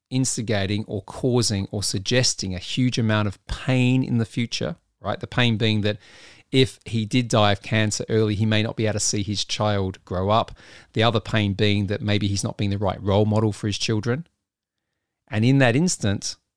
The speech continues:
he quits smoking. Okay? So the pain was actually more intensified. The leverage was created okay? And the pain that he could see in that moment was significantly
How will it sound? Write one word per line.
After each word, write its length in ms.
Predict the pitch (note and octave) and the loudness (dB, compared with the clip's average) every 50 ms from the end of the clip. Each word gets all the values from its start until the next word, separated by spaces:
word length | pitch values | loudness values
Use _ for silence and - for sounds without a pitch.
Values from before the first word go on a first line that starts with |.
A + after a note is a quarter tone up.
| _ _ _ _ _ _ _ _ _ _ _ _ | _ _ _ _ _ _ _ _ _ _ _ _
he 140 | _ - G#2+ | _ -8 -8
quits 420 | - - - G#2 - - - - - _ | -4 0 0 0 0 0 -2 -4 -4 _
smoking. 500 | - - - - G#2 F#2 F#2 - - G#2+ - _ _ _ _ _ _ _ _ _ _ _ _ _ _ _ _ _ _ - | -6 -4 -2 -2 -2 -2 -2 -4 -8 -16 -18 _ _ _ _ _ _ _ _ _ _ _ _ _ _ _ _ _ _ -10
Okay? 380 | G#2 G2 - A#2+ C3 D#3+ F#3+ F#3 - _ _ _ _ _ _ _ _ | -10 -4 0 2 2 2 0 -4 -8 _ _ _ _ _ _ _ _
So 360 | - - A2 G#2 G#2 G2+ G#2 - _ _ _ | -4 0 2 2 4 2 0 -2 _ _ _
the 100 | - G#2+ | -8 -6
pain 640 | - - - - D#3 E3 D#3+ C3 G#2+ G#2 A2+ D3 E3+ - _ _ _ _ _ _ - | -4 -2 0 0 2 2 2 2 2 2 2 0 -4 -6 _ _ _ _ _ _ -4
was 320 | A#2 A2 G#2+ G#2+ G#2 - - - | 0 2 2 2 2 0 -2 -2
actually 400 | - B2 B2 - - - A#2 G#2+ | -2 -2 -2 -2 -2 0 0 0
more 240 | G#2 A2 A#2+ A#2+ A2+ | 2 2 2 2 2
intensified. 960 | G#2+ G#2 - - C#3+ D#3 - - C3+ - - - G2 F2+ F2+ F#2 G2 G2+ - - _ _ - - _ - | 2 0 0 -2 -2 -2 -2 -4 -6 -6 -4 -2 0 0 0 0 -2 -4 -6 -12 _ _ -20 -20 _ -6
The 100 | - G2 | -4 -2
leverage 720 | G2 A2+ C3 D3 D#3+ D3 C3+ A#2+ A2 F#2 F2 - - - - | 2 4 6 6 6 4 4 2 2 2 2 0 -4 -2 -2
was 180 | - A2 G2+ - | -2 -2 -2 -2
created 800 | - - - - A2 G2+ G2 F#2 F#2 - - G#2 A#2 C#3 - - _ _ _ _ _ _ _ _ _ _ - | -4 -6 -4 0 2 2 2 2 0 0 -2 -2 -2 -2 -4 -10 _ _ _ _ _ _ _ _ _ _ -10
okay? 360 | G#2 - - G2+ G2+ A2 - - | -8 -4 0 0 2 2 0 0
And 380 | A2 A2 G#2+ G#2+ G#2+ G#2 F#2+ | 0 2 2 2 2 0 -2
the 80 | - - | -2 -4
pain 540 | - - - C3+ C3+ B2+ G#2+ G#2 G#2 G#2 F#2+ | -4 -2 -2 0 2 2 2 2 0 0 -2
that 120 | A2+ G2 | -2 -2
he 80 | G#2 G#2 | -4 -4
could 180 | - - G2+ | -4 -4 -2
see 260 | - - - C3 A2+ | -2 0 0 2 0
in 80 | G#2+ G#2 | 0 0
that 140 | G#2 G#2 A2 | -2 -2 -2
moment 420 | A2 A2 A#2+ B2 A2+ G2 G2 G2+ | 0 2 2 2 2 0 -2 -4
was 120 | G2+ G#2 - | -4 -4 -4
significantly 880 | - A#2 - - A2 A2 G#2+ C3 A2+ - - G2 G2+ F#2+ F#2+ F#2+ F2+ | -4 -4 -2 -2 -2 -2 -2 -2 -4 -4 -6 -6 -4 -2 -4 -4 -6